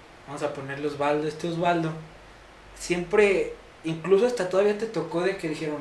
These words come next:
"No, el hermano del chingón de los cholos está acá. El Osvaldo se perdió.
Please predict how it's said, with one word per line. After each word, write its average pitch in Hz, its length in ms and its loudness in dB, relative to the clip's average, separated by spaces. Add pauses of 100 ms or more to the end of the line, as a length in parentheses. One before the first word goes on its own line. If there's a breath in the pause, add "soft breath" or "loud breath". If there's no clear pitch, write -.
"No, 160 680 -10
el 143 200 -2
hermano 143 500 -2
del 139 400 -4
chingón 131 420 -12
de 175 120 -8
los 147 300 -6
cholos 143 400 -8
está 131 200 -12
acá. 143 300 -6 (340 loud breath)
El 135 120 -6
Osvaldo 143 440 -2
se 156 200 0
perdió. 135 600 -4